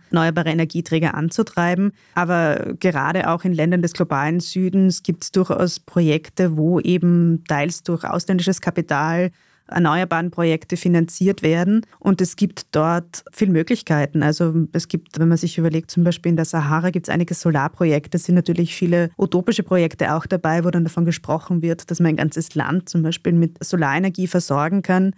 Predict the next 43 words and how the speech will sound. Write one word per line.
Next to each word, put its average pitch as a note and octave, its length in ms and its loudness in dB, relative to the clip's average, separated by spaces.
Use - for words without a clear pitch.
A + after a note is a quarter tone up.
Das - 120 -2
ist F#3+ 100 2
natürlich F#3 280 2
durchaus F3+ 240 0
möglich, F3 380 2
das G3 160 -2
ist F3 100 0
aber E3+ 140 2
noch E3 180 0
Zukunftsmusik. - 1000 -2
Es - 240 -2
wird G#3+ 160 2
auf E3+ 120 -6
jeden F#3+ 320 4
Fall F#3 560 0
eine F3+ 180 2
Unterstützung F3+ 800 0
brauchen D#3+ 600 -2
für E3 240 0
Länder D#3+ 360 0
des D#3 160 -4
globalen D#3 480 0
Südens. E3 640 0
Für - 180 -2
die F3+ 200 0
wird F3 180 0
es - 140 -6
schwieriger A#3 480 2
sein, G#3 480 2
diesen F#3 260 -2
Umstieg F3+ 340 -2
zu - 80 -4
stemmen. F#3+ 520 2
Man G3 140 4
muss G#3 220 2
aber F#3+ 260 0
auch F#3+ 80 -4
sagen, F3 720 -2
historisch G3 800 2
gesehen F#3+ 560 4
liegt E3+ 320 0
die G3 80 2
Verantwortung F3 920 0